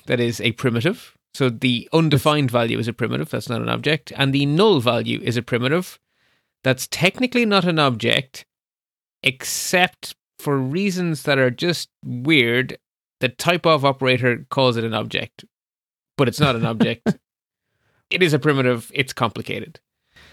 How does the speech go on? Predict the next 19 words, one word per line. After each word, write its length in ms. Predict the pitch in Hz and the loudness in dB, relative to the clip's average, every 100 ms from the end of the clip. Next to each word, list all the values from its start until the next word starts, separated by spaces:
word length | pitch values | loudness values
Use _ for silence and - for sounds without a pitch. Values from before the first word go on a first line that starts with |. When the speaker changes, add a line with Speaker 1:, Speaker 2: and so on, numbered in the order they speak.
| _ | _
Speaker 2:
What's 260 | 180 208 - | 0 2 0
the 60 | |
difference 400 | 202 208 220 208 | 2 2 0 -2
between 680 | - 165 175 156 147 135 151 | -4 -2 0 2 4 2 4
null 260 | 147 147 143 | 4 6 6
and 120 | 139 | 4
undefined? 640 | 139 135 - 139 160 196 - _ _ _ _ _ _ _ - | 4 2 0 0 0 -2 -10 _ _ _ _ _ _ _ -10
Speaker 1:
Uh, 80 | - | -2
one 220 | 139 180 | 2 2
of 80 | 196 | 4
them, 360 | 185 165 151 - | 2 2 -4 -6
n-, 240 | 147 147 131 156 | -8 -8 -6 -2
undefined, 840 | 185 196 - 170 160 151 135 - - 135 - | 0 0 0 2 2 0 -4 -10 -16 -18 -4
gives 180 | 135 | -2
a 60 | 135 | -2
type 320 | 127 143 135 | 2 2 4
of, 220 | 131 120 | 2 4
of 120 | 123 123 | 0 0
undefined, 960 | 127 123 131 113 117 139 131 - | 0 0 0 0 -2 -4 -6 -12